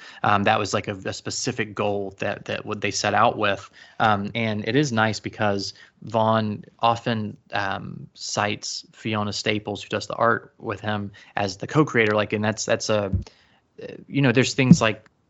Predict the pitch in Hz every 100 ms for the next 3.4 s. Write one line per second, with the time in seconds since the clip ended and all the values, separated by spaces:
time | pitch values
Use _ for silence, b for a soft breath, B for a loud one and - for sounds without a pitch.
0 | - 117 _ - 107 104 - 107 - 156
1 | 139 131 120 120 107 127 127 110 104 107
2 | 107 101 107 104 104 104 - 110 110 107
3 | - 101 98